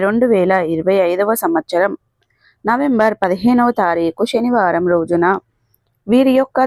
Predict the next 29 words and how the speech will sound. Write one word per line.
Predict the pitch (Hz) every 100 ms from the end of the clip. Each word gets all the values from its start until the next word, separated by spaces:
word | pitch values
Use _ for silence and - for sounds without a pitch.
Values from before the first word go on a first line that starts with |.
| 226
దినఫలాల | 202 208 233 226 226
ప్రకారం | 180 - 170 196 185
కన్యా | 190 220 240 220
రాశి | 175 175 170
వారికి | 165 160 - 214 185
ఏ | 170
విధంగా | 180 165 170 185
ఉన్నాయి, | 160 165 156 160 160 - - - - 190
అలాగే | 185 180 180 185 - _ - 226
ఈ | 269
రోజు | 285 262 254
దినఫలాల | 226 202 202 208 208 190
ప్రకారం | - 165 185 190
మధ్యాహ్నం | 214 226 208 175 196 185 _ _ _ _ 214
మూడు | 247 277
గంటల | 240 233 254 226
నలభై | 170 185 214
నిమిషాల | 202 202 233 233 -
తర్వాత | 175 165 175 - -
ఒక | - 247
వ్యక్తితో | 254 - 190 214 208
మీకు | 175 165 202 -
ఇలా | 190 170 170
జరుగుతుంది. | 147 160 - 156 151 165 - _ _ _ _ _ -
అయితే | 190 185 208 226 - - _ 233
ఏ | 277
వ్యక్తితో | 269 - 240 226 247 208 202
ఏం | 214 202
జరగబోతుంది, | 202 175 180 170 165 190 175 170